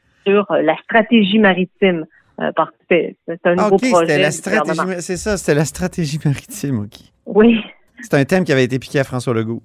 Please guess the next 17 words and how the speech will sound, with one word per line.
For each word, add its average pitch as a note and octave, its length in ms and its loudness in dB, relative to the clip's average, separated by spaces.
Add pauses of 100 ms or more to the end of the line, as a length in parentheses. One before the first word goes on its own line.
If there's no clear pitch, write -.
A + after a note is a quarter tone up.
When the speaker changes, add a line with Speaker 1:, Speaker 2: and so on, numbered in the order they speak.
Speaker 2:
<laughs> - 0 - (840)
Speaker 1:
Oui, A#3 220 6 (140)
<laughs> F#3 440 2
exactement. D#3+ 500 0 (520)
Évidemment, F#3 520 2 (260)
euh, - 80 0 (320)
ça G3+ 80 2
fait, A3+ 260 -2
ça G3+ 80 0
fait G3 120 -2
plusieurs F#3+ 260 2
mois C#4 120 2
que C#4+ 80 -6
les G#3+ 80 -2
partis F3 260 -4
d'opposition G#3 680 -2
aussi A#3 460 -6